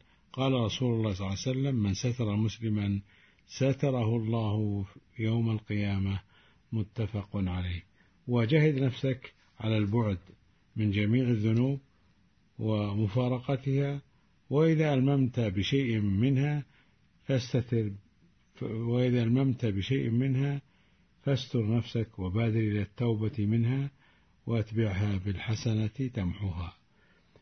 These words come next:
عن ابن مسعود رضي الله عنه أن رجلاً أصاب من امرأة قبلة، فأتى النبي صلى الله عليه وسلم فأخبره، فأنزل الله عز وجل: "وأقم الصلاة طرفي النهار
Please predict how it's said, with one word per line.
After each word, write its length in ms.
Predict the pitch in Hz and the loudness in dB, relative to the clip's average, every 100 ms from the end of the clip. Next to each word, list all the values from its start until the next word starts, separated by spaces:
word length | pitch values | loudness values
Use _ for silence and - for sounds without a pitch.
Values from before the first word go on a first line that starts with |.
| _ _ _ - | _ _ _ -6
عن 120 | 120 | 0
ابن 280 | 143 156 147 | 4 4 4
مسعود 380 | 123 123 143 135 | 2 2 2 2
رضي 260 | 123 113 | 0 0
الله 220 | 110 110 101 | 0 0 2
عنه 260 | 131 120 | 2 2
أن 120 | 113 | 2
رجلاً 560 | 110 113 107 104 95 98 | 2 0 0 0 0 -4
أصاب 340 | 107 127 113 101 98 101 104 | -4 -4 -2 0 0 0 0
من 280 | 107 120 | 2 2
امرأة 560 | 110 104 117 113 120 107 - | 2 0 -2 -4 -2 -4 -2
قبلة، 360 | 117 92 85 - _ _ _ _ | -4 -2 -6 -10 _ _ _ _
فأتى 360 | - 139 139 139 | -6 -2 0 2
النبي 460 | 120 113 117 117 | 2 4 2 2
صلى 300 | 101 110 104 | 0 -2 -2
الله 480 | 98 101 107 107 98 | -2 -2 -2 -2 -2
عليه 220 | 95 98 | 0 0
وسلم 520 | 98 95 - 123 139 120 | -2 -4 -6 -8 -4 -6
فأخبره، 640 | 104 92 107 123 131 120 _ _ _ - | -6 -8 -6 -6 -6 -8 _ _ _ -4
فأنزل 300 | 165 156 131 | 0 2 2
الله 440 | 113 110 104 90 | 0 0 0 -2
عز 180 | 92 95 | -2 -2
وجل: 460 | 92 92 123 135 139 _ _ - | -2 -2 -2 -4 -8 _ _ -8
"وأقم 400 | 127 147 143 113 | -4 -2 0 0
الصلاة 520 | 104 117 110 101 101 | 0 -2 -2 -2 -4
طرفي 440 | - 107 101 101 | -4 -4 -2 -2
النهار 500 | 92 92 92 104 98 | 0 -2 -2 -2 -4